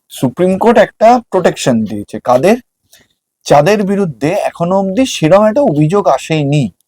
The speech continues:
তার মানে যে এরা সবাই যোগ্য, কিন্তু সেটা না। সুপ্রিম কোর্ট বলেছে এদের বি-, কিছু লোক যাদের বিরুদ্ধে যে অভিযোগগুলো, সেগুলো একদম প্রমাণিত, এসএসসি অ্যাডমিট করেছে, বাকিদের against-এ এখ-, সেরম কোনো অভিযোগ প্রমাণ, মানে,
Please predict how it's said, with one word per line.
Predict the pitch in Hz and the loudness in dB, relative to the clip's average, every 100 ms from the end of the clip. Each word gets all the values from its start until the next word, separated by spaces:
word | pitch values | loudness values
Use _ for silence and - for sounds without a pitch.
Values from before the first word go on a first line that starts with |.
| _ _ _ _ _ _ _ | _ _ _ _ _ _ _
তার | 135 151 | 2 4
মানে | 190 202 | 4 0
যে | 190 | 0
এরা | 208 208 | -2 -2
সবাই | - 165 196 180 | 0 2 2 2
যোগ্য, | 156 175 170 208 | -2 -2 -2 -2
কিন্তু | 220 196 | -2 -2
সেটা | - 117 110 | -4 -4 -4
না। | 107 | -6
সুপ্রিম | - - 135 | -10 -8 -4
কোর্ট | 151 180 | 0 2
বলেছে | 190 214 311 | 2 0 0
এদের | 202 151 160 | 0 2 0
বি-, | 156 156 - - | -2 -4 -8 -10
কিছু | - 170 | -4 0
লোক | 185 269 - _ _ _ | 2 2 -2 _ _ _
যাদের | 110 123 127 156 | 0 2 4 0
বিরুদ্ধে | 147 170 156 185 | 0 -2 -2 -4
যে | 185 | -2
অভিযোগগুলো, | 160 147 165 160 202 240 | -2 -2 -8 -6 -6 -4
সেগুলো | - 156 170 | -2 -2 2
একদম | 165 156 151 | 2 2 -4
প্রমাণিত, | 131 135 147 160 185 | -2 -2 -2 -2 -2
এসএসসি | 147 131 - 135 | -2 -4 -6 -4
অ্যাডমিট | 113 107 143 - | -2 -2 -4 -4
করেছে, | 175 220 320 | -6 -4 -2
বাকিদের | 190 147 139 156 165 | 0 -2 -4 -2 -2
against-এ | 165 190 - 294 302 _ _ _ _ | -2 -6 -6 -8 -8 _ _ _ _
এখ-, | - - - - | -4 -4 -12 -12
সেরম | - 160 202 | 0 2 4
কোনো | 226 294 | 2 2
অভিযোগ | 180 151 175 226 302 - _ _ _ | 2 0 0 0 0 -2 _ _ _
প্রমাণ, | - 190 196 160 - 135 | -2 2 2 0 -6 -4
মানে, | 143 139 131 120 | -2 -2 -2 -2